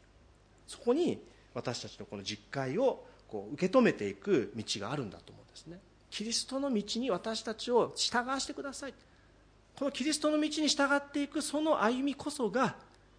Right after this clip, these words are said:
この実会を実践していく歩みに他ならないんだというふうに思います。ですから、私たちのこう心をですね、ラクダの鼻先ではなくて、本当にキリストに入っていただく。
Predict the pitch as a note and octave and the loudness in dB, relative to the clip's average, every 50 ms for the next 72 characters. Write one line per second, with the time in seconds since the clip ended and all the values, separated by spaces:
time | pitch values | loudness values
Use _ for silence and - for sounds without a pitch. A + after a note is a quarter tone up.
0 | - - - - - - D3+ D3 B2 A2 G#2+ - - - - - - D3 C#3 C3 | -20 -20 -20 -20 -6 -2 -2 0 0 0 -2 -4 -4 -8 -12 -8 -4 -2 -2 0
1 | C#3 F#3+ A#3 G#3 A#2+ G#2+ G#2+ G#2 - - - - G#3+ G#3 G3 F#3+ - - - F#3+ | 0 2 2 0 0 0 0 0 0 0 0 0 0 0 2 0 0 0 -2 -2
2 | G3 - - - C#4+ A#3+ D3 - - - - - - - A2+ A2 A#2+ A2+ A2+ A#2 | -2 -4 -4 -4 -2 -2 -2 -4 -6 -14 -20 -20 -10 -6 -4 -2 -2 -2 -2 -2
3 | A2+ G2+ F2 - A2 - - A#2+ B2+ C3+ C#3 D3+ D3+ C3 G2+ F#2+ F#2 F#2 - A#2+ | -4 -4 -6 -8 -10 -10 -8 -6 -6 -4 -4 -4 -4 -6 -8 -8 -10 -10 -10 -10
4 | - - - - - - G#3+ F3 G#2+ E2+ - - - - - - - - - - | -12 -12 -16 -14 -8 -4 -4 -2 -2 -4 -6 -10 -16 -18 -18 -18 -20 -20 -18 -18
5 | - - - - - - E3 F3 - F3 D#3 E3 E3+ D3 - - - - - - | -18 -18 -18 -16 0 4 4 4 4 4 6 8 8 6 6 0 -10 -16 -20 -20
6 | - - - - - - - - - - - - _ _ - - - - - - | -20 -20 -20 -20 -20 -20 -20 -20 -20 -20 -20 -20 _ _ -20 -20 -20 -20 -20 -20
7 | _ _ _ - C3 D3+ D3 C3+ - A#2 - - G#2 D#3 A#3 A#3 - - - - | _ _ _ -4 -2 0 0 0 0 -4 -6 -4 0 2 4 4 2 0 -4 -10
8 | - - - - - - F#2 - - C3 - - D#3+ D#3+ E3+ D#3+ A2+ F2+ E2+ - | -20 -20 -20 -14 -12 -10 -10 -8 -8 -10 -4 0 4 6 6 6 4 4 0 -6
9 | - B2 - - - - - - - - - - - - - - - - - G#2 | -10 -10 -12 -12 -14 -16 -20 -20 -20 -20 -20 -20 -20 -20 -20 -20 -20 -12 -10 -10
10 | - - C#3 B2 B2+ B2 B2 - - C3 C#3+ C#3+ - - D3+ - F#3 F3+ D#3 A2+ | -8 -4 -2 -2 -2 -2 -2 -4 -4 -4 -4 -4 -4 -6 -6 -4 -2 0 0 0
11 | A2+ C#3 C#3 - - - - F3+ C#3 G2 - - - - - - F#3 G#3+ C#4 - | -2 -4 -8 -10 -12 -10 -8 -6 -6 -6 -8 -12 -20 -18 -10 -8 -6 -4 -4 -4
12 | - - G#3+ G3+ C#4 D4 - - - F4+ F#4 F#4+ - - E3+ - - - G2 - | -2 -2 0 0 2 0 0 0 -2 -2 -2 0 0 0 0 -2 -2 -6 -12 -12
13 | - G2+ - - - - - - | -12 -12 -14 -14 -14 -16 -18 -20